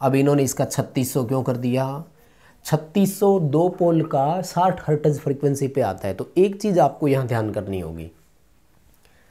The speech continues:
आपको ना इस क्वेश्चन को इंग्लिश की साइड में भी देखना होगा कहीं ना कहीं। एक चीज़ मैं आपको और क्लियर कर देना चाहूँगा, पहले यहाँ पर ध्यान से देखना,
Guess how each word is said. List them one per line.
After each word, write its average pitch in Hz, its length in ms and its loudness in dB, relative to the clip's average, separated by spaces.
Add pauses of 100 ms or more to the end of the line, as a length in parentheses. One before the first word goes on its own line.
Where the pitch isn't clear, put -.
(480)
आपको - 380 0
ना 208 180 0
इस 175 140 -2
क्वेश्चन 180 380 0
को 185 260 -2
इंग्लिश 214 320 6
की 220 120 0
साइड 165 280 4
में 165 140 6
भी 180 100 4
देखना 143 360 2
होगा 107 340 2
कहीं 107 240 -2
ना 101 100 -2
कहीं। 95 240 -6 (960)
एक 156 240 2
चीज़ 165 200 4
मैं 165 100 4
आपको 147 380 4
और 156 80 4
क्लियर 151 300 2
कर 139 140 -2
देना 135 220 0
चाहूँगा, 113 340 0
पहले 110 260 0
यहाँ 101 120 -2
पर 101 120 -6
ध्यान 98 200 -4
से 104 140 -8
देखना, 101 340 -2